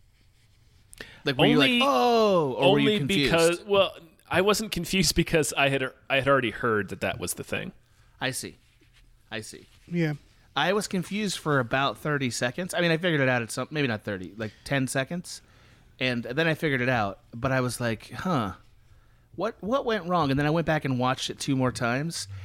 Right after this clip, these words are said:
Speaker 1: and I realized it's because it took a little while to figure out who the actual people that were talking to each other were. 'Cause they have,
Speaker 3: Huh.
Speaker 1: like, a, they have a little, they have a little girl, and then they have two little boys, and they show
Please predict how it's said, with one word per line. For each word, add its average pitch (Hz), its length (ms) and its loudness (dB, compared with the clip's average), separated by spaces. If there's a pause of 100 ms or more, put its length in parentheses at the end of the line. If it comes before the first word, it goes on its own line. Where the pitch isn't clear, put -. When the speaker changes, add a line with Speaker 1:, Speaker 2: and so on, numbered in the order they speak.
(140)
Speaker 1:
and 131 140 0
I 135 40 2
realized 139 680 0
it's 139 140 -6
because 143 280 0
it 135 120 -12
took - 220 -6
a 165 60 -2
little 139 280 -2
while 123 260 0
to 120 60 -6
figure 127 360 -6
out 117 200 -4
who 156 200 2
the 135 160 0
actual 117 800 -6
people 117 640 -6
that 110 180 -8
were 101 80 -8
talking 127 440 -6
to - 120 -16
each 90 180 -8
other 82 160 -14
were. 82 300 -14 (1160)
'Cause 165 160 -2
they 160 80 0
have, 339 120 6
Speaker 3:
Huh. 440 60 6
Speaker 1:
like, 143 180 2
a, 139 40 -14
they 165 80 2
have 165 100 2
a 147 40 -2
little, 165 460 0
they 147 80 0
have 147 100 2
a 139 40 0
little 160 220 0
girl, 135 540 0
and 135 120 -6
then 135 80 -4
they 135 60 -2
have 131 120 -4
two 190 160 -4
little 147 180 0
boys, 135 340 0
and 135 160 -4
they 131 100 0
show 175 520 0